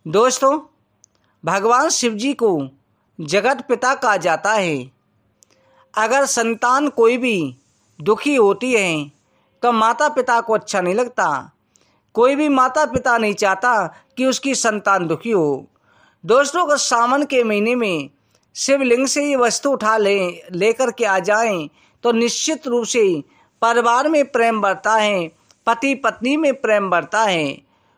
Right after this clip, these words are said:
और पति अपनी पत्नी को मान सम्मान देता है। पति पत्नी में अगर किसी भी प्रकार का मनमुटाव है तो वो मनमुटाव, मतभेद भी दूर हो जाता है। केवल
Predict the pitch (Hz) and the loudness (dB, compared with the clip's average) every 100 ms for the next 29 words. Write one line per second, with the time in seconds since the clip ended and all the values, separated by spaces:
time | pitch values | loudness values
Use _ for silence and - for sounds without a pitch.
0 | _ - 220 240 - 226 254 262 269 - | _ -2 0 0 -2 -2 -2 -2 -4 -8
1 | _ _ _ 226 233 285 277 - 269 254 | _ _ _ -4 -2 0 0 -2 -2 -2
2 | 311 311 269 240 240 240 - 220 208 196 | -2 0 0 2 0 0 -4 -4 -2 -2
3 | 170 165 202 220 180 147 151 - _ _ | -2 -2 0 0 0 -2 -6 -12 _ _
4 | _ _ - 233 294 285 269 254 262 285 | _ _ -4 -2 0 -2 -2 -2 -2 0
5 | 285 254 220 214 247 247 247 - 294 302 | 0 0 0 0 0 -2 -4 -2 -2 -2
6 | 254 233 214 240 262 277 233 226 254 226 | -2 -2 0 0 0 0 0 0 0 0
7 | - 208 247 233 202 170 156 _ _ _ | 0 2 2 0 0 -4 -8 _ _ _
8 | 240 277 254 247 269 240 233 262 269 233 | 2 4 4 2 2 0 0 2 2 2
9 | 233 220 202 247 277 254 226 196 180 160 | 0 0 0 0 -2 -2 0 0 2 0
10 | 156 214 220 185 156 151 - _ _ _ | 0 0 0 -2 -4 -8 -16 _ _ _
11 | - 240 277 302 | -4 2 4 2